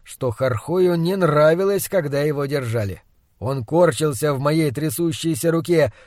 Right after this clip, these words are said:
крутя тем своим концом, на котором был рот.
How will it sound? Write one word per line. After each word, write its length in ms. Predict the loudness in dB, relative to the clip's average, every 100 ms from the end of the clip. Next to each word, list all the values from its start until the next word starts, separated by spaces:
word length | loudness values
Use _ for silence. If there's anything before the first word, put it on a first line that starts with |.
| _
крутя 500 | -6 -4 0 0 0
тем 300 | 0 -2 -2
своим 320 | -4 -4 -2
концом, 480 | 0 0 0 -2 -2 -8 _
на 200 | 0 0
котором 500 | 2 2 2 4 4
был 240 | 4 4
рот. 300 | 4 4 0